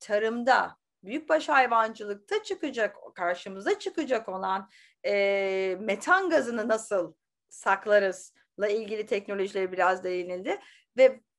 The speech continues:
en önemli şu anda muhtemelen karşımıza çıkan bu nature-based solutions dediğimiz, yani doğanın kendi sistemlerini kullanarak biz aslında karbonu nasıl yakalayabiliriz sorusu fazlasıyla gündemde. E, bunun,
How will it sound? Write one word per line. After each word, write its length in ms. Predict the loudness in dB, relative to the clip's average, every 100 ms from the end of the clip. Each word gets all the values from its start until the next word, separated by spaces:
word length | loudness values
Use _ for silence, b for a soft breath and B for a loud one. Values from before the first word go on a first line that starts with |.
| _ -2
en 200 | 0 0 -4 _ -2
önemli 500 | 4 4 4 0 -6
şu 180 | -2
anda 320 | 2 2 2 -4
muhtemelen 680 | -6 -8 -4 -2 0 -2
karşımıza 640 | -2 -2 -2 -4 -8 -6 -6
çıkan 400 | -6 -6 -6 -4
bu 120 | -6
nature-based 640 | -2 -2 -2 -4 -4 -4 -4
solutions 800 | -8 -6 -6 -8 -10 -14 -12 -8
dediğimiz, 640 | -6 -6 -10 -10 -14 -20 _ b b 0
yani 420 | 4 4 2 0
doğanın 840 | 2 4 2 2 0 -2 -4 -8
kendi 440 | -4 -2 -2 -2 -4
sistemlerini 840 | -4 -6 0 0 0 -2 -4 -4
kullanarak 580 | -6 -4 -2 -2 -2 -6
biz 200 | -8 -4
aslında 440 | 0 0 -2 -6 -4
karbonu 540 | 0 0 0 -6 0
nasıl 320 | 0 0 -6
yakalayabiliriz 720 | -6 -6 -4 -4 -6 -6 -8 -10
sorusu 560 | -10 -8 -6 -4 -4 B B B -4
fazlasıyla 640 | 0 0 -2 -6 -2 -2
gündemde. 800 | -2 -8 -2 -2 -2 -4 -6 -8 b b b -2
E, 240 | 0 0
bunun, 460 | -2 -4 -4 -6